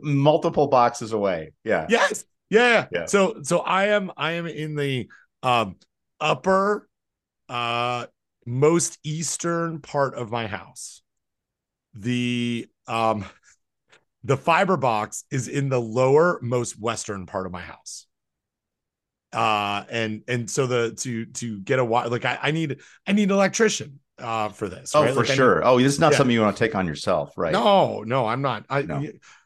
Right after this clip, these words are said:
Speaker 2: this isn't, uh, this isn't my, um, you know, when I was in my fourth year of university and we had, uh, networking running through the,
Speaker 1: <laughs>
Speaker 2: the house where, where we bought seven thousand feet of Cat five network
Speaker 1: Right.
Speaker 2: cables and just, you know, ran 'em up the stairs.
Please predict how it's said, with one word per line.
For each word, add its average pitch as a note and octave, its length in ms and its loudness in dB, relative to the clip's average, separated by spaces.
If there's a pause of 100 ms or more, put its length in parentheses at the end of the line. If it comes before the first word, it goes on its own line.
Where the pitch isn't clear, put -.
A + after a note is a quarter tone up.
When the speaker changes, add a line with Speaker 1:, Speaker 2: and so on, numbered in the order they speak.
(120)
Speaker 2:
this F3+ 260 0
isn't, F3 360 0
uh, A2 300 2 (260)
this D3 220 -6
isn't D#3+ 200 -4
my, B2 280 2
um, G2+ 360 -2
you A#2 120 -4
know, G#2 100 0
when A#2 240 -4
I A2+ 60 2
was A2 160 -2
in A2+ 60 -2
my G#2+ 100 -2
fourth A#2 320 -4
year A2 100 0
of G#2 120 -2
university G#2+ 500 -2
and G2+ 80 -4
we G2+ 100 -4
had, F#2+ 220 -4 (400)
uh, G2+ 280 0
networking A#2+ 800 -2
running G#2+ 400 -2
through A2+ 360 2
the, G2+ 320 0
Speaker 1:
<laughs> - 40 -14
Speaker 2:
the A2+ 160 0
house A#2+ 380 0
where, A#2 260 2 (300)
where C#3 180 4
we C3+ 100 2
bought B2 360 2 (240)
seven C#3 440 0 (260)
thousand A2+ 540 -2
feet A#2 300 -2
of G2+ 160 0
Cat A#2+ 320 -6
five A2 540 -2
network A2+ 360 -4
Speaker 1:
Right. F2 120 2
Speaker 2:
cables G2+ 280 -6
and G2+ 80 -6
just, G2+ 200 -8 (500)
you A#2+ 120 -6
know, G2 80 -4
ran A2+ 260 0
'em A2 80 0
up F#2+ 100 -6
the G#2+ 80 -6
stairs. G2 720 -4